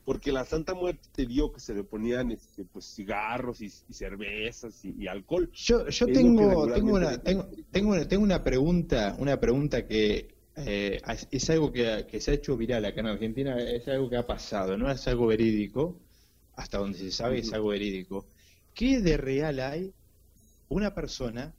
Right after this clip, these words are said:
Speaker 2: X tenía un negocio, ¿no? Póngase un bar. Tenía una imagen de la Virgen y al lado San la Muerte, ¿no? Eh, a ver,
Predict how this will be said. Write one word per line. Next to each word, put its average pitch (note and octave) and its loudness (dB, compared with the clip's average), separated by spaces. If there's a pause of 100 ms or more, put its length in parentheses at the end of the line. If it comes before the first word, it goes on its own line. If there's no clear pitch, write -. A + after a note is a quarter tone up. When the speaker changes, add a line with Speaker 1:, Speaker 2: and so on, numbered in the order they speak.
(140)
Speaker 2:
X C3+ -6 (280)
tenía D3+ -2
un F#3 -2
negocio, G#2 -2 (360)
¿no? G3 -8 (420)
Póngase E3 0
un D#3 0
bar. G2 -4 (800)
Tenía G#2+ -2 (120)
una A2+ -4
imagen A2 -6
de F#2+ -10
la G2+ -6
Virgen F#3+ -4 (720)
y F#3+ 0
al F#3 0
lado F#3 -2 (840)
San C#3+ -4
la B2+ -4
Muerte, G2 -4
¿no? D#3 -6
Eh, B2 -4
a A#2 -2
ver, A2+ -4